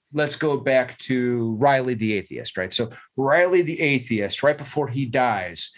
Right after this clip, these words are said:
because he knows that Erin's only gonna listen if she sees something, right? He's trying to save everybody on the island. So he sacrifices his life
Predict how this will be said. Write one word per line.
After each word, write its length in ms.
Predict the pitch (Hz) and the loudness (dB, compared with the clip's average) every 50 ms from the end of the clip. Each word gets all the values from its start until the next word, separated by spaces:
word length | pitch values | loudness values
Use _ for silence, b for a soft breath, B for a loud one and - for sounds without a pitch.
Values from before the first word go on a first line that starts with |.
| B B B _ | B B B _
because 300 | - 139 170 165 151 151 | -2 0 2 2 2 2
he 160 | 190 214 208 | 0 -2 0
knows 400 | 185 190 185 185 180 165 135 113 | 2 2 2 4 2 0 -2 -4
that 140 | 135 156 - - | -6 -6 -4 -4
Erin's 320 | 139 143 147 139 - - - | -4 -4 -4 -6 -8 -4 -2
only 240 | 151 160 165 185 175 | -2 0 0 0 0
gonna 200 | 147 165 147 139 | 0 -2 0 0
listen 580 | 131 127 123 110 - - - 107 101 95 95 95 b b b b b _ _ _ _ _ _ _ _ - | 0 0 0 2 2 2 2 0 -4 -8 -12 -16 b b b b b _ _ _ _ _ _ _ _ 0
if 240 | 139 131 123 139 - | 0 0 0 -2 -2
she 300 | - - - - 151 127 | 0 0 2 2 2 0
sees 680 | 117 - - - - 135 123 113 110 101 - - - - | 0 0 -2 0 0 2 2 0 0 -2 -4 -6 -4 -2
something, 480 | - - 113 104 95 - _ 101 92 90 | -2 0 0 -2 -2 -4 _ -8 -8 -4
right? 220 | 92 92 101 101 - | -2 0 0 0 0
He's 160 | 113 110 - | -2 -4 -2
trying 300 | - - 160 170 190 185 | 0 2 4 4 4 2
to 60 | 147 | 0
save 400 | 123 - - - 156 156 151 117 - - | 0 0 2 2 2 0 0 -2 0 -2
everybody 640 | 131 135 131 131 120 113 127 123 110 110 107 107 | -2 0 0 -2 0 0 -2 -2 -2 -2 -2 -2
on 140 | 101 92 87 | -2 -4 -4
the 140 | 87 - - | -8 -6 -4
island. 360 | 101 104 98 85 82 78 80 - | -2 -2 -2 -2 -4 -8 -12 -10
So 420 | - - - - 139 135 131 127 127 | -4 -2 0 2 4 4 4 2 0
he 160 | 120 139 151 | 0 0 0
sacrifices 1000 | - - - - 196 220 214 - 220 185 - - 165 147 131 117 120 120 110 - | 0 0 2 4 4 4 4 2 0 -2 0 0 0 0 0 -2 -4 -8 -8 -10
his 320 | - - 156 165 160 131 123 | -6 -4 -4 -4 -4 -4 -4
life 680 | 131 131 147 180 175 120 95 87 87 - - - - | -2 2 4 4 4 2 0 -2 -8 -12 -12 -14 -14